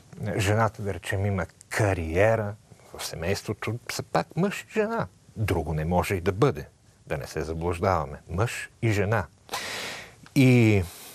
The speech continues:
жената има кариера, натрупала е пари, има подчинени десетки, понякога стотици мъже,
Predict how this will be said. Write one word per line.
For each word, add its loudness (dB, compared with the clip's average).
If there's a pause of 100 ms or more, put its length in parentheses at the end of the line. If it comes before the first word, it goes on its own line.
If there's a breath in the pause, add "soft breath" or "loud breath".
(380 loud breath)
жената 0
има 0
кариера, 2
натрупала 0
е -2
пари, -2
има 2
подчинени 0 (580)
десетки, -2
понякога -10
стотици -4
мъже, 0